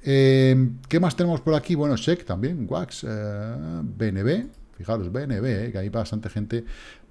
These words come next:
que me ha preguntado, "Oye, ¿y B N B qué crees? ¿Qué piensas? ¿Qué opinas?". Pues que, <laughs> que van a seguir dándole por saco a C Z. Eh, está en esta zona que hizo estos mínimos,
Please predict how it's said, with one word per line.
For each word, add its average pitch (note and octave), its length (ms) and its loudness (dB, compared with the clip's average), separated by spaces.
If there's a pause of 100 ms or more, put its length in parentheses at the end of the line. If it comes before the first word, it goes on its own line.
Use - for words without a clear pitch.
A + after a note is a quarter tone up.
que F#2 100 -4
me F#2+ 120 0
ha C3 40 -2
preguntado, A#2+ 420 -4
"Oye, D#3 180 -8
¿y A#2 100 -4
B D#3 100 -4
N D#3 160 -4
B E3 380 -4
qué D3+ 180 -4
crees? D#3 300 -4
¿Qué D#3+ 120 -6
piensas? C3 380 -2
¿Qué - 80 -8
opinas?". C#3 380 -2
Pues - 220 -6
que, A2+ 280 -4 (240)
<laughs> - 220 -20
que F2 80 -8
van A#2 140 -2
a - 40 -4
seguir G#2+ 240 -2
dándole F#2+ 320 -4
por F#2 160 -8
saco G#2 240 -4
a F2 40 -4
C - 120 -16
Z. C3 320 0 (600)
Eh, F#2+ 640 -2 (260)
está A2+ 300 -2
en A2+ 60 4
esta A2+ 200 0
zona G#2+ 240 0
que F#2+ 80 -6
hizo F#2+ 140 -6
estos F2 240 -8
mínimos, C#3 460 -4